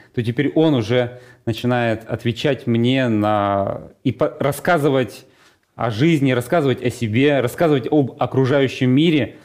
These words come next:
И это меня подбадривает и направляет на новые свершения.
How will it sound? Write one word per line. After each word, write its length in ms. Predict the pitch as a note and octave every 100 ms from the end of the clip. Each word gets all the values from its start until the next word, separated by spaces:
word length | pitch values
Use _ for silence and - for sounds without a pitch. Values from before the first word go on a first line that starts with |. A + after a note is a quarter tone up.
| _ _ _ - -
И 80 |
это 180 | B2 C#3
меня 760 | D3 C3 C3 B2+ A2+ G#2+ - - _ _ _ -
подбадривает 920 | B2+ G2+ C#3+ D3+ C#3+ B2 A2 - -
и 260 | A2+ G#2+ G#2+
направляет 760 | A#2 B2 A2+ B2+ C3 A2 - - _ _ _ -
на 160 | B2
новые 280 | A#2+ C#3+ C3+
свершения. 680 | A#2+ B2+ - C3 A#2 G#2